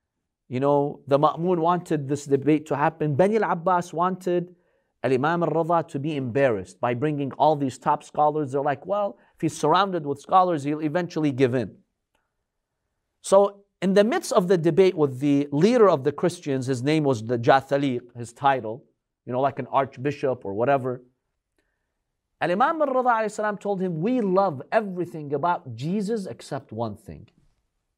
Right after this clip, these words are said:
We have one criticism of Jesus." The Jathaliq, he couldn't believe what Al-Imam Al-Ridha was saying. You know, he was, like, sitting calm, you know, and he suddenly started to stiffen his back. "What?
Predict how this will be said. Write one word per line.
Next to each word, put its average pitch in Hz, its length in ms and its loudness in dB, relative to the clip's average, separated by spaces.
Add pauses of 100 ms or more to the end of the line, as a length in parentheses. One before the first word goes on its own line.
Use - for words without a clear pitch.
(1080)
We 285 180 2
have 214 300 0
one 240 300 2
criticism 131 760 0
of 95 200 -12
Jesus." 90 480 -14 (880)
The 127 160 0
Jathaliq, 160 720 2
he 165 80 -6
couldn't 220 460 0
believe 156 400 0
what 170 180 0
Al-Imam 165 380 0
Al-Ridha 175 280 4
was 127 160 -2
saying. 127 380 -6 (380)
You 143 80 0
know, 175 80 2
he 180 120 0
was, 196 200 2
like, 180 180 0
sitting 196 460 0 (580)
calm, 208 560 8 (220)
you 165 140 -8
know, 170 340 -2
and 143 100 -12
he 180 80 -6
suddenly 202 420 0
started 185 440 -2
to 165 100 -6
stiffen 196 420 -8
his 156 200 -4
back. 143 280 -2 (180)
"What? - 380 -4